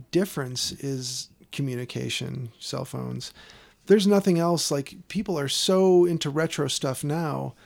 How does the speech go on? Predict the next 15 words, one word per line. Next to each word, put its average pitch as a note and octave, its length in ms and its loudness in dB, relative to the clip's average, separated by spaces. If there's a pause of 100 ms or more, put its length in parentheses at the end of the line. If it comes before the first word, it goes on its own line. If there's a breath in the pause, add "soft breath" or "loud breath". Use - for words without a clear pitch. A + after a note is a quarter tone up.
(340 soft breath)
For - 180 -2
her F#3+ 160 4
to F#3 40 2
be E3+ 120 4
wearing D#3 540 2
Black D#3 300 0
Sabbath D3+ 360 0
t-shirts D3 440 -2
and C#3+ 140 -2
reading D3+ 400 2
some D3 300 0
equivalent D3 500 2
of C#3+ 100 0
Stephen C#3 360 0
King, C#3 440 -2